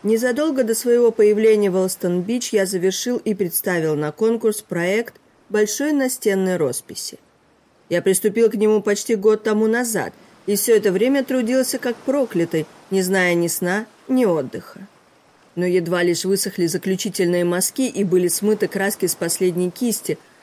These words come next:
как мой измученный организм принялся настойчиво напоминать о том, что ему нужна хотя бы краткая передышка. Мне ничего не оставалось, как уступить его призывам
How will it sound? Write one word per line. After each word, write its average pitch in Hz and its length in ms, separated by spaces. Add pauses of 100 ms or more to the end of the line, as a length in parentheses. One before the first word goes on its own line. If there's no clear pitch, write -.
как 262 180
мой 254 200
измученный 233 500
организм 202 480
принялся 190 480
настойчиво 175 760
напоминать 165 640
о 143 80
том, 196 300 (300)
что - 180
ему 285 240
нужна 262 320
хотя 262 320
бы 233 100
краткая 175 680
передышка. - 680 (680)
Мне 190 180
ничего 226 380
не 233 140
оставалось, 220 580
как 180 180
уступить 196 460
его 185 180
призывам 202 600